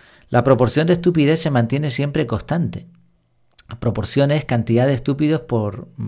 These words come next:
por habitantes, ¿no? Y dice, "Da igual que se trate de hombres o mujeres, niños o ancianos. No importa que sean personas con pocos recursos, con un acceso deficiente a la educación o cualquier tipo de categorización que alguien quiera hacer.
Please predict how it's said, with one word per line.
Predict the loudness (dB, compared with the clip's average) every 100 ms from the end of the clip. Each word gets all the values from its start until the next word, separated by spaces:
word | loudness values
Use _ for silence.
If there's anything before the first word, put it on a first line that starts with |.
| -8
por | -6
habitantes, | -4 0 2 2 -2 -8
¿no? | -10 -10 -14 -20 -20 -20 -20 -20 _
Y | -2 0 0
dice, | 0 0 2
"Da | 6 8
igual | 8 8 4
que | 0
se | 0 2
trate | 2 2
de | 2 2
hombres | 0 0
o | 0
mujeres, | 0 0 2 2 0 -4 -8
niños | -2 2 4 4 2
o | 0 2
ancianos. | 2 2 0 0 -2 -10 -18 _ _ _ -20 _ 0
No | 4
importa | 4 4 2 2
que | 0
sean | 0 0
personas | 0 -2 0 0
con | 0 0
pocos | 0 2
recursos, | 0 0 -2 -2 -2 -2
con | 0
un | -2 -2
acceso | -2 -4 -2
deficiente | -2 0 -2 -2 0
a | 2
la |
educación | 2 2 -2 0 0 0
o | 0
cualquier | 2 2 0 0
tipo | 0 2
de | 2
categorización | 0 0 2 2 0 -4 -2 -2 -2
que | -2
alguien | -2 -2 -4
quiera | -2 0 0
hacer. | -2 -4